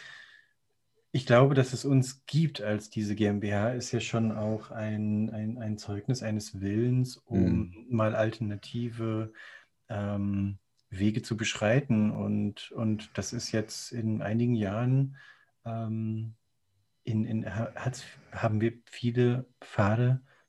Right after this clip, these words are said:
Speaker 1: beschritten und sehen auch sehr viel Veränderung im, äh, im Konzern, wo
Speaker 2: Mhm.
Speaker 1: jetzt viel mehr Akzeptanz und Resonanz und, und eigene Sachen auf den Weg, ähm, gebracht werden. Und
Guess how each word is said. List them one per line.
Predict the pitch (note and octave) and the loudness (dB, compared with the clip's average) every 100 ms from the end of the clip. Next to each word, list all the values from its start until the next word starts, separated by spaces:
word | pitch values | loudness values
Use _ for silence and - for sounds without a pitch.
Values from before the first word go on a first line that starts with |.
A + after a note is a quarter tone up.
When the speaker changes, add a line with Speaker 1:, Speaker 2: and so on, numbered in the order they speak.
| - | -6
Speaker 1:
beschritten | G2+ - A2+ G#2+ C3+ E3 - - - - _ | -4 -2 -2 2 4 4 2 -10 -18 -20 _
und | - A#2 A2+ G#2+ - - _ _ | -2 2 2 2 -2 -14 _ _
sehen | - G2+ G2+ A#2 | -12 -6 -4 -4
auch | - | -6
sehr | - G#2 A2 | -8 -8 -8
viel | - G#2+ | -6 -6
Veränderung | - - A2 A#2 G#2 G2+ G2 G#2 | -4 -6 0 0 0 0 0 0
im, | G#2+ G2+ G2+ G2 G2 - _ _ - _ _ - | -2 -2 -2 -2 -6 -12 _ _ -20 _ _ -6
äh, | F#2 G#2+ | -6 -4
im | G#2+ | -6
Konzern, | F#2 G2 F#2 G#2 F#2+ F#2+ F#2 F2+ - - | -4 -4 -4 -2 -2 -2 -4 -10 -14 0
wo | G#2 | 4
Speaker 2:
Mhm. | F#2 F2+ F2+ - _ | 6 4 -2 -10 _
Speaker 1:
jetzt | G#2+ - - - | -6 -6 -16 -18
viel | - A#2 A#2+ A2+ | -4 6 6 8
mehr | G#2+ G#2+ | 6 4
Akzeptanz | A2 - A2 A2+ A2 A2 | 2 -4 -4 0 2 0
und | A2+ | -2
Resonanz | G#2 G#2+ G#2+ G#2 G2+ G#2 G#2+ G#2 A#2 | -2 0 2 2 2 2 0 -2 -6
und, | G#2 G2+ | -4 -4
und | A2+ G#2+ | -2 -2
eigene | G#2 G#2 G#2 A2 | 0 0 0 0
Sachen | G#2+ G2+ A2 | 0 -4 -4
auf | G2+ | -6
den | - G#2+ G2+ | -4 -4 -2
Weg, | G#2+ - - | -4 -8 -14
ähm, | B2 A2 G#2 G2+ | -10 -4 -4 -4
gebracht | G2+ A2 G2 F#2 - | -4 -6 -8 -10 -10
werden. | G2+ G2 F#2+ G2 | -6 -4 -4 -6
Und | G2 G2 | -6 -10